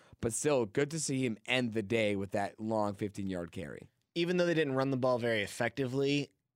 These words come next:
Speaker 2: and like you said in the first half, they kinda got away from it a little bit, at the end of the day, they did strike some semblance of balance. They passed the ball thirty-two times, and they ran the ball twenty-one times. So
Speaker 1: Mm-hmm.
Speaker 2: that's probably about sixty-five thirty-five split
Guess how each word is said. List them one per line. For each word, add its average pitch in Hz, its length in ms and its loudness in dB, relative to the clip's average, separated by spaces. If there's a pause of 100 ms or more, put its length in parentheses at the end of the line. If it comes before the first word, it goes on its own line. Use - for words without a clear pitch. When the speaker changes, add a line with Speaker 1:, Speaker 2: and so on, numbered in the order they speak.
(160)
Speaker 2:
and 113 480 -2 (140)
like 120 180 0
you 107 60 -4
said 123 140 -2
in 113 60 -2
the 110 80 -2
first 110 300 -4
half, 117 180 -4
they 113 120 -4
kinda 110 260 -4
got 104 140 -4
away 101 180 -2
from 117 220 -6
it 120 80 -2
a - 20 -2
little 123 220 0
bit, 131 260 -2 (240)
at 113 140 -4
the 131 180 -6
end 143 160 2
of 139 80 0
the 131 80 -2
day, 123 440 0 (120)
they 120 200 0
did 123 360 -2
strike 117 420 -2
some - 720 0
semblance 117 560 -2
of 98 140 -6
balance. 95 720 -8
They 113 100 -4
passed 135 300 -2
the 127 60 -4
ball 120 180 0
thirty-two 107 420 -6
times, 101 380 -6
and 98 140 -8
they 98 100 -4
ran 98 220 -6
the 90 60 -10
ball 90 180 -10
twenty-one 90 500 -10
times. 85 320 -10
So 104 240 -2
Speaker 1:
Mm-hmm. 95 160 -14 (880)
Speaker 2:
that's 160 160 2
probably 165 340 4
about 139 240 2
sixty-five 131 720 0
thirty-five 110 640 -2
split 101 340 -2